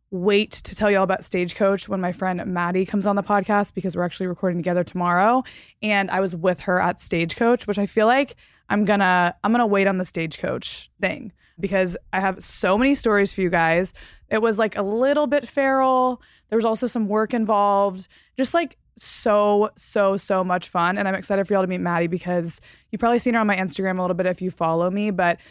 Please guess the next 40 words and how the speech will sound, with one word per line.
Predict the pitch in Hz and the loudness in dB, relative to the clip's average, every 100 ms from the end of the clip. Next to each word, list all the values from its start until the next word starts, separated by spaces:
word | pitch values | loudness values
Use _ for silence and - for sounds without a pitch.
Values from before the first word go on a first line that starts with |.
| - - | -18 -4
I | 208 | -2
feel | - 220 | 2 0
like | 226 | 0
she's | 233 | -2
just | 233 | -2
one | 233 | 0
of | 214 | 0
those | 196 | 0
people | - 190 - 185 | -2 -4 0 2
that | 180 175 170 - _ _ _ | 2 2 2 -2 _ _ _
I | 220 | 0
have | 220 | 0
recently | 208 180 196 - 247 277 | 0 0 -2 -2 0 0
become | 254 233 208 | 0 -2 -4
friends | - 170 175 | -4 -4 -2
with, | 214 240 269 - | 0 0 -2 -4
like, | 208 185 165 - _ _ _ _ _ - | 0 0 -2 -12 _ _ _ _ _ -4
you | |
know, | 214 160 | -2 -2
in | 196 | -2
my | 202 185 | 0 0
late | 180 175 | -2 -4
twenties | 170 170 202 | -6 -6 -4
so | 247 233 | -2 0
far, | 254 262 269 262 - _ | 2 2 2 -2 -12 _
who | - | 0
I | 226 | 0
feel | 214 - 226 | 0 0 2
like | 226 | 2
is | 240 | 0
probably | - 202 | 0 0
gonna | 202 196 | 0 -2
be | 190 | -2
in | |
my | 185 180 | 0 0
life | 165 170 | 0 -2
for, | - 180 | -4 -2
like, | 160 156 - | 0 -2 -6
a | 180 | -6
while. | 165 139 - - - | -4 -4 -6 -10 -14